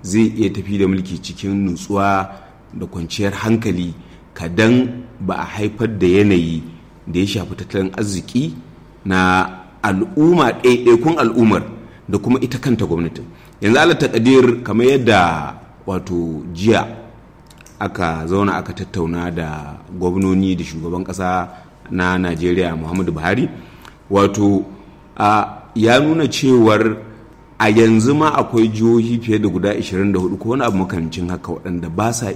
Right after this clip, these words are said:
iya biyan albashi. Akwai jihohin ma da suka wato kai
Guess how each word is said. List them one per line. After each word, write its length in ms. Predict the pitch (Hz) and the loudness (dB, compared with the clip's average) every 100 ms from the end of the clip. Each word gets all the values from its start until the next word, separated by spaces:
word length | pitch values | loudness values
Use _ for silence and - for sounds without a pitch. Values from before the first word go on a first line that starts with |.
| 104 | -4
iya 120 | 101 | -2
biyan 240 | 87 92 90 | 0 -2 -4
albashi. 380 | 85 87 82 | -4 -4 -4
Akwai 320 | 85 82 113 117 | -8 -2 0 2
jihohin 340 | 131 131 131 | 4 4 4
ma 140 | 117 | 2
da 100 | 107 | 0
suka 360 | 92 104 104 80 - - - - - | -2 -4 -4 -6 -8 -20 -20 -20 -10
wato 540 | 92 90 101 87 85 - - - - | -6 -4 -2 -2 -2 -8 -18 -20 -8
kai 400 | 107 110 110 110 | 2 6 6 4